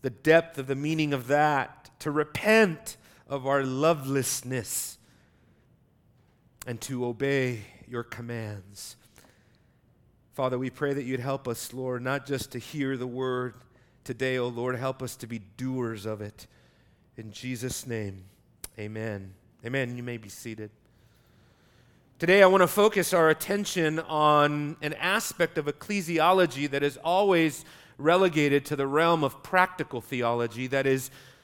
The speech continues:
pastoral theology. Anytime we talk about the body of, of the, of, of the church, a-, anytime we talk about the membership of the church, and anytime we talk about the ministry of the church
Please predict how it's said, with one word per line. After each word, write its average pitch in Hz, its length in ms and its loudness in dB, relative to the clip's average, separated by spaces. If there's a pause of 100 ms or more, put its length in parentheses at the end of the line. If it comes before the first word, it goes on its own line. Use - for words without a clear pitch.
(160)
pastoral 160 720 2
theology. 123 760 -2 (800)
Anytime 165 400 2
we 151 100 0
talk 156 220 4
about 151 300 2
the 135 80 2
body 151 500 4
of, 131 140 -2 (640)
of 117 220 -12
the, 120 120 -8 (280)
of, 113 160 -18
of 113 180 -10
the 117 80 -8
church, 160 420 -2
a-, 147 160 -2
anytime 147 300 -4
we 135 80 -6
talk 147 220 -2
about 131 260 0 (320)
the 143 80 -2
membership 156 600 -2
of 131 100 -8
the 131 80 -6
church, 151 640 -2 (1400)
and 139 140 0
anytime 170 420 0
we 151 100 0
talk 151 240 2
about 143 200 0
the 139 80 0
ministry 143 720 -2
of 123 120 -6
the 127 80 -2
church - 560 -4